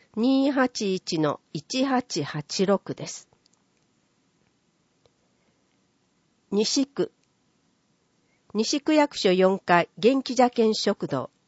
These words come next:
健康相談会と測定会。八月十九日木曜日、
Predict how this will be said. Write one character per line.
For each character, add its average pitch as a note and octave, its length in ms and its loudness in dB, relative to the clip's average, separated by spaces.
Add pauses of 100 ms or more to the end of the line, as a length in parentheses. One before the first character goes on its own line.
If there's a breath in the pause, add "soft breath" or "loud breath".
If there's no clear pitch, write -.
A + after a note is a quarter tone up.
(540)
健 C#4 240 2
康 C4+ 160 6
相 C4+ 280 6
談 B3 240 4
会 E3+ 240 -2
と D3 160 -4
測 - 280 -8
定 F#3+ 220 0
会。 - 300 -12 (1300)
八 G#3 300 -2
月 A#3+ 300 0
十 C4+ 180 0
九 A#3+ 140 0
日 G3+ 240 0
木 F3+ 320 0
曜 F#3+ 280 4
日、 D3+ 160 -6